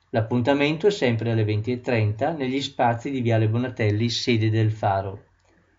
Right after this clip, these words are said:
Un terzo incontro invece è in programma per domani, sabato venti alle sedici, nell'auditorium Riva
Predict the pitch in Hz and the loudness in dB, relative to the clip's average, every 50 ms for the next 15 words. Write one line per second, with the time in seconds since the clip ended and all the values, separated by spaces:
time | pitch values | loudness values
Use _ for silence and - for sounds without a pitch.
0 | _ _ _ - 135 139 131 - 156 151 143 143 - 175 185 175 180 196 208 214 | _ _ _ -4 -2 0 2 6 6 6 6 6 4 2 2 4 6 6 6 6
1 | 208 233 214 180 127 123 120 113 113 175 185 208 202 - 180 160 127 120 117 113 | 4 2 0 2 2 2 2 2 2 2 0 0 0 0 -2 -2 2 4 4 4
2 | 113 117 110 107 - 123 117 120 135 143 143 131 117 113 123 135 165 180 170 - | 4 4 2 0 0 -2 -2 0 0 0 2 4 4 4 4 2 0 -2 -2 -2
3 | 123 107 104 110 110 147 143 139 139 135 135 135 123 113 - 131 123 113 107 104 | -2 0 0 0 -2 -2 0 2 4 4 4 4 0 -6 -4 -2 0 0 2 0
4 | 107 107 - - - 131 123 117 117 123 123 - 175 185 208 202 - - - - | 0 -2 -2 0 0 2 2 2 0 -2 -4 -2 -2 -2 -2 -4 -8 -18 -20 -20
5 | - _ - 143 143 151 165 180 185 180 196 180 175 160 143 139 135 131 135 127 | -16 _ -2 0 2 4 4 4 4 2 0 0 2 4 6 6 6 4 4 2
6 | 123 123 120 131 147 156 151 160 185 196 196 | 2 2 0 2 2 2 2 2 0 0 0